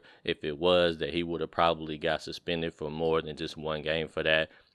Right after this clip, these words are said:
But the thing that concerns me is we are gonna probably have to play Florida without him,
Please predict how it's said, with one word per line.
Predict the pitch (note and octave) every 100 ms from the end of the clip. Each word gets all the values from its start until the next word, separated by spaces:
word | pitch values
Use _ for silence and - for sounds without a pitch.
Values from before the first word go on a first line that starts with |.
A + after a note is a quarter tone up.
| _
But | F#2+ F#2+
the | E2
thing | - A2+
that | G2+ -
concerns | E2+ - G2+ G2+ F2+
me | E2+
is | E2 D#2
we | D#2+ F#2
are | F#2 F2+
gonna | E2+ D#2+
probably | F2+ F2 E2+ D#2+
have | F2 -
to | D#2
play | - E2+
Florida | D#2+ - F#2 F2+ E2+
without | E2 F2 F2+
him, | F2 F2+ E2+